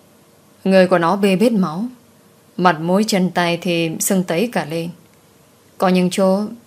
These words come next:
thâm tím cả lại. Còn sót nó, tiền lương mà ông bà phát, con đều lấy một phần đi mua thuốc cho nó. Cô phân uất rồi nói:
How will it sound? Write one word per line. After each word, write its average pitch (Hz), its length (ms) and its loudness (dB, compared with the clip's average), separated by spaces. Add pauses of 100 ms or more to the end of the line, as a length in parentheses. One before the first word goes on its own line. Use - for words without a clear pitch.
(200)
thâm 185 220 0
tím 175 320 -4
cả 196 120 -6
lại. 147 260 -12 (1040)
Còn 151 200 -4
sót 190 220 -2
nó, 190 360 -8 (760)
tiền 180 240 0
lương 180 400 2 (280)
mà 185 100 2
ông 185 180 2
bà 160 160 -2
phát, 208 300 -6 (540)
con 190 180 2
đều 175 160 4
lấy 180 220 2
một 196 200 2
phần 170 260 -2
đi 180 100 0
mua 180 160 2
thuốc 262 240 -2
cho 190 140 -4
nó. 165 260 -8 (1600)
Cô 185 160 0
phân 190 220 2
uất 240 140 0
rồi 170 120 -4
nói: 165 320 -8